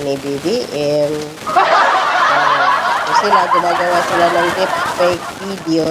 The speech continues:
na si Sara, si dating Duterte, Mayor Duterte, at saka, eh, dating President Duterte at Mayor Baste, nagdroga.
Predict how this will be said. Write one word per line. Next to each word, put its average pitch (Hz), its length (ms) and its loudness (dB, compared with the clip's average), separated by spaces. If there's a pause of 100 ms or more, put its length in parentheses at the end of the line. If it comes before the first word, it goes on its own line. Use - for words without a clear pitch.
na 156 160 0
si 156 80 -12
Sara, 147 640 0 (160)
si 147 480 -6
dating 143 400 -6
Duterte, 143 480 -4
Mayor 143 240 0
Duterte, 139 800 0 (560)
at 143 160 -10
saka, 143 160 -12 (160)
eh, 165 160 0
dating 165 560 -4
President 156 400 -4
Duterte 165 480 -2
at 139 160 0
Mayor 156 240 0
Baste, 156 560 -4
nagdroga. 147 1040 0